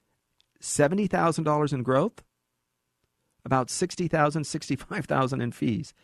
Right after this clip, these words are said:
Meaning, the way it works in the industry, in, with this particular, uh, variable product, is it sits there and you go, "One for you, one for me, one for you, one for me." Now, th-, it wasn't the case with this particular account,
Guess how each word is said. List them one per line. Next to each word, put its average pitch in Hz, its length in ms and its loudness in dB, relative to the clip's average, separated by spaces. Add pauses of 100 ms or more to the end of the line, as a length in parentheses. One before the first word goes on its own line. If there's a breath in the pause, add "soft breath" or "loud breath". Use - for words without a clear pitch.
(480 soft breath)
Meaning, 165 340 4 (280 soft breath)
the 139 100 0
way 202 200 4
it - 120 -2
works 180 380 -2
in 156 80 0
the 143 140 2
industry, 143 640 -2 (180)
in, 120 220 -2
with 127 180 0
this 165 180 -2
particular, 135 600 0 (160)
uh, 110 220 -6 (120)
variable 123 680 0 (460)
product, 156 380 0 (260 loud breath)
is 131 140 -4
it - 80 -8
sits - 220 -4
there 165 120 0
and 147 80 0
you 139 80 -2
go, 110 160 0 (240 loud breath)
"One 127 220 0
for 147 120 -2
you, 214 240 2
one 151 200 2
for 147 140 -2
me, 107 200 0
one 117 200 -6
for 139 140 -8
you, 147 160 -2
one 127 120 -6
for 123 140 -12
me." 101 260 -10 (2000)
Now, 151 160 2
th-, 151 180 -8
it 160 140 2
wasn't 240 280 0
the 180 80 0
case 175 300 0
with 131 140 -6
this 208 160 0
particular 127 520 -4
account, 110 380 -6